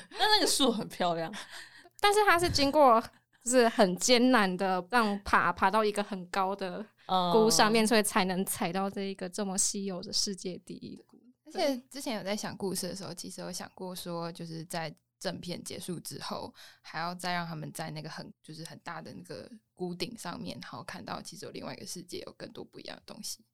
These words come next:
Speaker 1: 嗯，嗯。
Speaker 3: 对，其实世界第一孤也只是他们认为的世界第一孤。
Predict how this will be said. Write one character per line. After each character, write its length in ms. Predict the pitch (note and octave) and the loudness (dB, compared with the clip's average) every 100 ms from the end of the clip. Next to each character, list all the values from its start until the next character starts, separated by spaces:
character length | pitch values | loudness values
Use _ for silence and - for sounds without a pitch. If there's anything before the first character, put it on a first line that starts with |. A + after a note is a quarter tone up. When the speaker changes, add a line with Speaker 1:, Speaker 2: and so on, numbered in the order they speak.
| _ | _
Speaker 1:
嗯， 560 | G3+ G3 F#3 E3+ E3+ E3+ | -8 -6 -6 -8 -8 -8
嗯。 360 | E3 D#3+ F#3 - _ _ | -8 -8 -10 -14 _ _
Speaker 3:
对， 240 | D#3+ - | -6 -6
其 180 | - E3+ | -6 -4
实 80 | F#3+ | -2
世 140 | G3+ | 0
界 120 | G#3+ G3+ | 2 2
第 160 | F3+ | 2
一 60 | F3 | -2
孤 160 | D#3 | 0
也 160 | D#3 B2+ | 0 0
只 140 | - | -4
是 120 | C#3 D#3 | -8 -8
他 260 | - - F#3 | -8 -4 -2
们 180 | F#3 | -2
认 140 | G#2+ C#3+ | -4 -6
为 120 | - | -6
的 100 | - | -8
世 140 | F3 - | -10 -6
界 100 | F3 | -6
第 280 | D#3 - | -6 -6
一 20 | - | -8
孤。 380 | - - - | -10 -14 -14